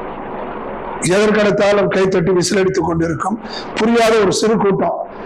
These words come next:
இருபது வயசு வந்து அறுபது வயசு வரைக்கும் இருக்கு அந்த கூட்டம்,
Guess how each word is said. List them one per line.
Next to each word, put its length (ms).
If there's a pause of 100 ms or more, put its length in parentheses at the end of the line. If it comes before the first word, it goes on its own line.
(240)
இருபது 240
வயசு 220
வந்து 160
அறுபது 200
வயசு 220
வரைக்கும் 300
இருக்கு 300
அந்த 160
கூட்டம், 360